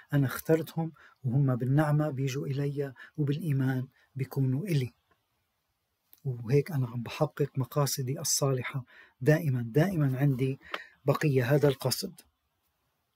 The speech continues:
فمشان هيك بيجاوب عليه، ماذا يقول له الوحي بالعدد ثمانتاش؟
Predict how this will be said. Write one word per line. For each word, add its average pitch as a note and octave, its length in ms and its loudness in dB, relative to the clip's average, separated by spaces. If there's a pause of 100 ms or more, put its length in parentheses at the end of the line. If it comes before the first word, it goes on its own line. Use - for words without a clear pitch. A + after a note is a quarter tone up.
(2250)
فمشان D3 560 2
هيك G3+ 200 6
بيجاوب D3+ 420 8
عليه، C#3 360 4 (680)
ماذا C#3+ 260 6
يقول C3 300 2
له C3 180 0
الوحي B2+ 400 0 (220)
بالعدد B2+ 420 -2
ثمانتاش؟ C3 680 -2